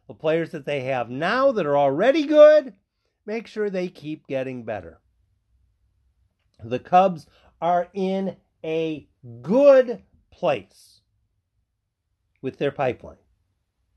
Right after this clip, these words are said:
People are talking about, "Oh, well, they have to go out and sign Nick Castellanos, or they have to go out and sign Trevor Story, or they have to," n-,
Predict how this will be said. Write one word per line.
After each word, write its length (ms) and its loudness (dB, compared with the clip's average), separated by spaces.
People 500 -4
are 180 2
talking 680 -2
about, 360 -8
"Oh, 200 -2
well, 140 -8
they 180 -6
have 300 -2
to 100 -6
go 200 2
out 240 0
and 140 -8
sign 460 -4
Nick 240 -4
Castellanos, 960 -4
or 80 0
they 180 -2
have 300 0
to 80 0
go 220 2
out 240 0
and 140 -6
sign 640 -6
Trevor 320 0
Story, 520 2
or 80 -2
they 200 -4
have 220 -2
to," 100 -6
n-, 400 -12